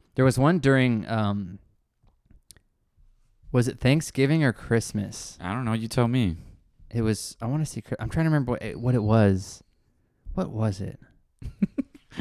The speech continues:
Speaker 1: It wasn't, was, it wasn't a, it was a holiday theme thing.
Speaker 2: Fourth
Speaker 1: I'm
Speaker 2: of
Speaker 1: trying
Speaker 2: July?
Speaker 1: to remember. No. It was, like,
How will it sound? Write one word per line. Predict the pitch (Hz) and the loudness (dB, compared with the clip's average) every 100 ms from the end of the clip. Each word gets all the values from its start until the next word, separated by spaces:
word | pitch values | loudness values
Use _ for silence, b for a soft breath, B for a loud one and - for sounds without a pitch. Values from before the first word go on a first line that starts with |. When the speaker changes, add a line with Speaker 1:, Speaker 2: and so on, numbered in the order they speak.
| 123 | 0
Speaker 1:
It | 131 | 2
wasn't, | 147 185 202 151 - _ B B B B B _ _ _ _ - _ - - - - | 4 4 2 -2 -8 _ B B B B B _ _ _ _ -20 _ -20 -20 -20 -10
was, | 135 139 | -8 -6
it | 135 | -4
wasn't | 151 175 170 | -4 -2 0
a, | 131 110 98 98 _ _ _ _ _ _ _ _ _ - | 0 0 -2 -6 _ _ _ _ _ _ _ _ _ 4
it | |
was | 151 143 | 6 6
a | 143 | 4
holiday | - 139 165 170 160 139 127 113 - - | 6 6 6 2 2 0 -2 -4 -8 -14
theme | - 113 110 113 139 147 | -10 -6 -2 -2 -4 -6
thing. | 156 160 165 170 | -4 -4 -4 -6
Speaker 2:
Fourth | - 131 | 0 2
Speaker 1:
I'm | |
Speaker 2:
of | 175 | 2
Speaker 1:
trying | 82 | 4
Speaker 2:
July? | 80 | 4
Speaker 1:
to | 92 | 4
remember. | 135 135 113 - - - | 2 -2 -6 -8 -14 -14
No. | 131 139 147 147 151 151 135 _ _ _ _ _ _ _ _ _ _ - | -8 -6 -4 -4 -6 -8 -10 _ _ _ _ _ _ _ _ _ _ -10
It | 135 | -2
was, | 165 190 | 2 2
like, | 202 185 | 2 -2